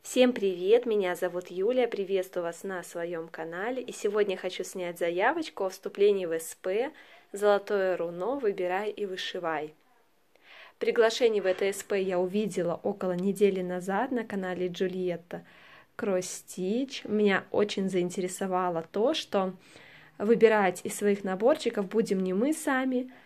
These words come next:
а наши вышивальные подруги. Это очень здорово. Знаете, у нас у всех разные вкусы.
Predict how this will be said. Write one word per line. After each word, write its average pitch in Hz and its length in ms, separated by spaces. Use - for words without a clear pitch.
а 233 180
наши 220 380
вышивальные 202 680
подруги. 180 680
Это 233 340
очень 208 500
здорово. 208 640
Знаете, 214 400
у 202 40
нас 214 260
у 208 40
всех 202 360
разные 190 440
вкусы. 233 720